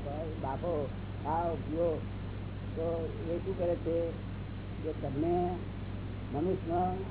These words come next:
પોષણ આપે છે. એટલે એ પોષણનો તમે સદુપયોગ શું કરો છો? કારણ કે અધ્યાત્મને માર્ગે જાઓ છો. તો અધ્યાત્મને માર્ગે તમને માર્ગનું જે એ મળે છે, માર્ગનું જે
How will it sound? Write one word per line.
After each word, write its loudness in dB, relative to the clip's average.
પોષણ 0
આપે 2
છે. 0
એટલે -2
એ 2
પોષણનો 2
તમે 4
સદુપયોગ 2
શું 0
કરો 2
છો? 2
કારણ 0
કે 2
અધ્યાત્મને 4
માર્ગે 4
જાઓ 2
છો. -4
તો 0
અધ્યાત્મને 2
માર્ગે 2
તમને 2
માર્ગનું 2
જે 4
એ 4
મળે 4
છે, 4
માર્ગનું 2
જે 4